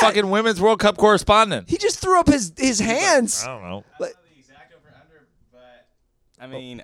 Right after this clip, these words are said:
Speaker 3: I,
Speaker 2: Google
Speaker 3: I'd
Speaker 2: it, bro.
Speaker 3: assume, I'm gonna look it up right now, but I was, I'd assume they'd be favored at least by, you know, a small amount. They're, they're, they're, they've been the favorite the whole time. But let me check right now.
Speaker 1: Have they had a close game? I mean, two one's pretty close.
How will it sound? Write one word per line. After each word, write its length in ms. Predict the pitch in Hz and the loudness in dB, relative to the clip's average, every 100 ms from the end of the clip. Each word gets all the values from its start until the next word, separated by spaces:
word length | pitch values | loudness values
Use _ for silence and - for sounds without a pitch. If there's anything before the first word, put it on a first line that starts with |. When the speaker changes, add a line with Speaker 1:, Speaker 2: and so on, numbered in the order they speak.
| - | -2
Speaker 3:
I, 60 | |
Speaker 2:
Google 320 | 247 302 247 | 2 4 6
Speaker 3:
I'd 100 | 202 | 6
Speaker 2:
it, 60 | - | 4
bro. 220 | 156 156 | 4 6
Speaker 3:
assume, 120 | 170 151 | 4 0
I'm 100 | 156 | -4
gonna 100 | 180 | -2
look 120 | 190 | -2
it 60 | 185 | -2
up 100 | 139 | -2
right 100 | 135 | -2
now, 200 | 131 110 | -2 0
but 100 | 127 | 0
I 20 | |
was, 160 | 156 147 | 0 0
I'd 140 | 165 | 2
assume 300 | 180 - 208 | 2 0 0
they'd 120 | 175 147 | 0 0
be 440 | 147 139 131 117 _ | 2 2 0 -2 _
favored 400 | 156 147 139 131 | 0 2 2 0
at 100 | 120 | 0
least 180 | 127 - | -2 0
by, 300 | 117 104 85 _ - | 0 0 -2 _ -18
you 100 | 107 | -14
know, 140 | 85 - - | -14 -16 -12
a 80 | |
small 280 | 117 139 127 | -6 -2 -2
amount. 260 | 107 98 98 | -2 -4 -6
They're, 80 | - | -8
they're, 200 | 127 131 _ _ _ - | -10 -12 _ _ _ -14
they're, 160 | 131 - - | -14 -12 -12
they've 120 | 147 | -10
been 120 | 165 | -8
the 80 | 143 | -6
favorite 260 | 139 123 | -6 -6
the 60 | 113 | -4
whole 100 | 107 | -6
time. 320 | 110 98 90 _ _ _ | -6 -8 -10 _ _ _
But 120 | 113 | -10
let 80 | 110 | -8
me 80 | 143 | -8
check 180 | 117 95 | -10 -12
right 120 | 64 | -14
now. 160 | - - - - - _ _ _ _ _ _ - - _ - _ | -18 -20 -20 -20 -20 _ _ _ _ _ _ -16 -16 _ -8 _
Speaker 1:
Have 160 | - 139 | -6 -4
they 120 | 147 | 0
had 160 | 147 151 | 2 2
a 40 | |
close 260 | 147 147 131 | 0 -2 0
game? 260 | 135 139 | -2 -2
I 80 | 131 | -4
mean, 100 | 117 | -10
two 160 | - 151 | -10 -8
one's 260 | 143 143 | -6 -8
pretty 200 | 131 90 | -8 -10
close. 380 | - 85 87 - | -8 -8 -8 -14